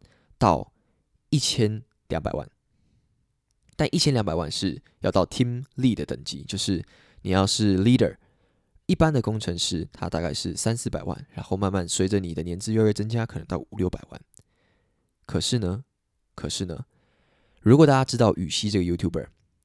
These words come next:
呃，不知道也没关系，我就在这边把数字告诉大家。羽西这个 YouTuber，他在二零一八还是二零一九年的时候，他公布了他自己的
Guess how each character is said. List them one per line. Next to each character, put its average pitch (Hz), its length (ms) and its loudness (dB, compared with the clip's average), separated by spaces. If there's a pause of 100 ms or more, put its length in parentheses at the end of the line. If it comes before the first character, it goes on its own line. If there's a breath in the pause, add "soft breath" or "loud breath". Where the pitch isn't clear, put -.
(120)
呃， 98 260 0
不 127 140 2
知 143 80 0
道 151 80 6
也 120 40 2
没 98 80 0
关 104 140 2
系， 107 140 0
我 85 100 0
就 - 60 -8
在 104 100 2
这 98 40 4
边 101 100 0
把 - 200 -8
数 110 220 -2
字 - 100 -6
告 85 140 -4
诉 82 100 -8
大 - 140 -10
家。 - 240 -10 (460 soft breath)
羽 127 80 0
西 147 80 2
这 185 100 6
个 180 60 8
YouTuber， 147 360 6
他 101 140 -2
在 101 140 0
二 113 160 4
零 87 120 0
一 95 60 -6
八 95 140 0
还 98 100 -4
是 - 80 -4
二 139 140 2
零 104 120 -2
一 117 80 -4
九 87 200 0
年 78 100 -8
的 73 80 -6
时 92 160 -2
候， 104 80 -4
他 101 80 -4
公 107 160 2
布 101 100 -2
了 85 120 0
他 107 120 -6
自 117 200 -4
己 - 200 -12
的 - 300 -14